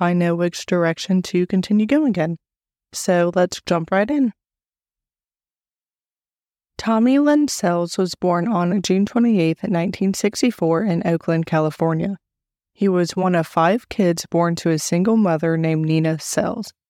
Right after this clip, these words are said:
The man who he believed to be his father died when he was eleven, but he was never a part of his life.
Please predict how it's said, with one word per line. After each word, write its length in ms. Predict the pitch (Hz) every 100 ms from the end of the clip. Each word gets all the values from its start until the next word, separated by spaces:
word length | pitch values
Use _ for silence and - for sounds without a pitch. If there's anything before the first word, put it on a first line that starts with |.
| _ _ _ _ _ _
The 120 | - 185
man 260 | 185 196
who 120 | 220
he 180 | 233 247
believed 420 | 226 202 190 214
to 80 | -
be 160 | 226 240
his 240 | 254 247
father 540 | - 214 208 165 156 175 _ _ _ _
died 240 | 185 190
when 140 | 185 180
he 100 | 190
was 160 | 175
eleven, 540 | 170 165 170 156 160 160
but 140 | 160
he 120 | 156
was 220 | 170 165
never 260 | 175 170 170
a 80 | 160
part 260 | - 160
of 120 | 170 151
his 260 | 160 -
life. 380 | - - 202 _